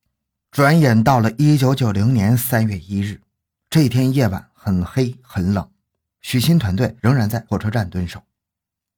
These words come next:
可让他们没想到的是，凶手已经再次得逞了。第二天蒙蒙亮，从郊区赶往市里上班的工人正骑车路过这里，突然一个女人从荒地里爬了出来，她已经被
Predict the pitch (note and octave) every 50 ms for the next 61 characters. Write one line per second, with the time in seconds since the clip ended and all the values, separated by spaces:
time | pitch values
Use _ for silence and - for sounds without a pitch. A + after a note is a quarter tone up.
0 | _ _ _ - - A#2+ B2+ C#3+ C3+ D3 C#3+ B2+ G#2+ A2 B2+ B2 - - - -
1 | A#2 A2 F#2+ - - - - _ _ _ _ _ _ _ - - - G#3+ G#3 G#3
2 | G3 - A2 G#2 C3+ - - A2+ G#2+ F#2 F2+ F#2 - D3 D#3 D#3+ D3 D#3 - C#3
3 | G#2+ F2+ - - F#2 - E2 E2 F#2 - - G2+ - _ _ _ _ _ _ _
4 | _ _ _ _ _ _ _ _ _ _ _ _ _ _ _ _ _ - - B2
5 | G#2 F2 - - A#2 G#2 G2+ F#2+ F2+ F#2 F#2+ F#2 G#2 A2+ G#2+ - _ _ _ -
6 | - C#3 D#3+ D#3 F#3 F#3 F3+ F3 - E3+ E3 - B2 C#3+ D#3 B2+ - - - C#3+
7 | A#2+ F2+ F2 - - A#2+ F#2+ F2 A#2 A#2 G#2 F#2 - - C3 C3+ A2+ - - -
8 | - B2+ F#2 - - A2+ - - C3+ C#3 D#3 - - G2 - - G2+ F#2+ - _
9 | _ - - - G#3+ F3 C#3+ D3+ D3 C3+ D#3+ C#3+ A#2 G2 F#2 F#2+ A2 B2 - -
10 | - - C3 A#2 - D#3+ D#3 D#3 E3+ C#3+ G2 - - - - - E2+ F#2+ C#3+ C3+
11 | - - - - _ _ _ _ _ _ _ - - - - - - B2 A2+ G2+
12 | G2+ G2+ - D#3 C#3+ C#3 D3 - - -